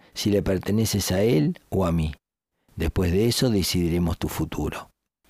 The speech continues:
Duryodhana esperó con una sonrisa provocativa en sus labios. Yudhishthira aún permanecía con la cabeza inclinada y sin pronunciar palabra.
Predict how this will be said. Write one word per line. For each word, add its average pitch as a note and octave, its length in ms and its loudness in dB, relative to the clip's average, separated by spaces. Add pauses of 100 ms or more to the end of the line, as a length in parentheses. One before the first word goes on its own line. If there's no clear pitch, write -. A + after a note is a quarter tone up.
(560)
Duryodhana A#2+ 520 4
esperó A2 360 2
con F#2+ 140 2
una F#2+ 340 0
sonrisa F#2+ 580 0
provocativa F2+ 640 -2
en F#2 80 0
sus E2+ 180 0
labios. C#2+ 600 -4 (440)
Yudhishthira A#2 840 0 (200)
aún B2+ 300 2
permanecía G#2+ 720 2
con G2 140 2
la F#2 100 0
cabeza G#2 360 0
inclinada G#2+ 680 0 (220)
y G#2 140 0
sin C#3+ 340 0
pronunciar G2 640 0
palabra. D#2 640 -4